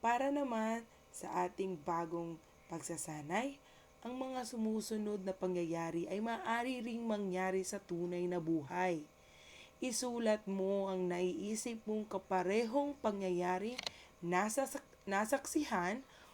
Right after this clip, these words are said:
o nabalitaan, nabasa o napanood na kaugnay ng bawat sitwasyon.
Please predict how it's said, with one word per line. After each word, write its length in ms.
o 160
nabalitaan, 1160
nabasa 800
o 80
napanood 880
na 240
kaugnay 720
ng 320
bawat 480
sitwasyon. 800